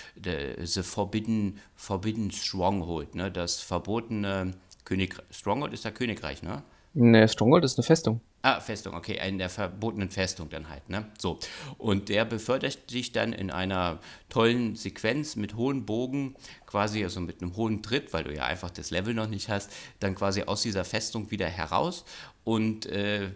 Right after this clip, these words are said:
Speaker 1: ja, und, und schickt quasi dann so seine, seine Truppen dann, ähm, hinter dir her, äh, ja, um dich dann quasi komplett zu zerstören, dich niederzumachen oder dich dann halt,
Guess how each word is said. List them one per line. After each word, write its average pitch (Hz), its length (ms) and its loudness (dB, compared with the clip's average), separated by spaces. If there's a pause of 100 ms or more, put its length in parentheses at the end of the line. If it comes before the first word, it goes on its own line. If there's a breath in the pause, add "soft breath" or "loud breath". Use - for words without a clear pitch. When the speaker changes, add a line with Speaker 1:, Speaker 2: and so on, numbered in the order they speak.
(180)
Speaker 1:
ja, 92 300 2
und, 90 460 -6
und 95 200 -4
schickt - 360 -6
quasi 104 340 0
dann 95 180 -2
so 95 160 -4
seine, 90 380 0
seine 85 260 -2
Truppen 110 380 -2
dann, 92 460 0
ähm, 80 420 -4 (540)
hinter - 380 0
dir 87 160 -2
her, 101 420 0 (440 loud breath)
äh, 92 340 0 (260 soft breath)
ja, 87 260 6
um 95 300 0
dich 92 180 -2
dann 87 420 -4 (360 loud breath)
quasi 85 600 -2
komplett 90 460 -4
zu - 120 -8
zerstören, 92 640 -2
dich 90 160 -4
niederzumachen 90 680 -4
oder 85 180 -4
dich 90 140 -8
dann 87 180 -4
halt, 85 240 -2